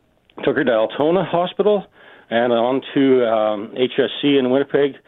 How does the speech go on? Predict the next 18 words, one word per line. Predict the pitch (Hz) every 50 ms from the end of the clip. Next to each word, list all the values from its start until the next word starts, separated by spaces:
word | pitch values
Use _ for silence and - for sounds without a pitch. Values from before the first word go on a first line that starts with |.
| _ - _ _ _ _ _ _ -
Um, | 104 101 101 101 101 101 98 90 90 90 - - - - - - - - - - - -
I | -
know | 113 117 117
a | 117
lot | 117 113 110
of | 107 -
times | - 123 110 110 107 95 110
as | 95 101
Manitobans | 98 104 104 101 98 - 110 101 104 101 85 -
we | 98 95
like | 98 98 95 -
to | 101
complain | - - 101 92 - 110 101 101 98
about | 92 82 92 92
our | 95 87
health | - 98 98 90 -
care, | - - 92 90 87
but, | 78 85 82 82 - -